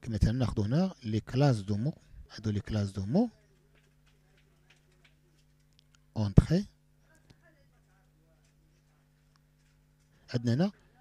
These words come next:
مثلا لا، لا كونجونكسيون، لا كونجونكسيون هي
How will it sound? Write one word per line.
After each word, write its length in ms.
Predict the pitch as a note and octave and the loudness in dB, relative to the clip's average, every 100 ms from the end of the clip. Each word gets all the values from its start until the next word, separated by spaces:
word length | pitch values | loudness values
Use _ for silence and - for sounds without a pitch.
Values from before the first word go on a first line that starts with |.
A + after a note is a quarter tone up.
| - _ _ - | -20 _ _ -12
مثلا 240 | A2+ - D#3+ | -8 -2 0
لا، 200 | E3+ C#3 - | 2 0 -2
لا 100 | B2+ | -2
كونجونكسيون، 600 | - D3 C#3+ - G#2+ F2 - _ | 0 0 0 -4 -10 -12 -16 _
لا 100 | G2+ | -12
كونجونكسيون 600 | F2+ G#2+ F#2+ F#2 - G2 F2 | -10 -8 -8 -8 -10 -10 -6
هي 260 | G2+ G3+ | -2 -2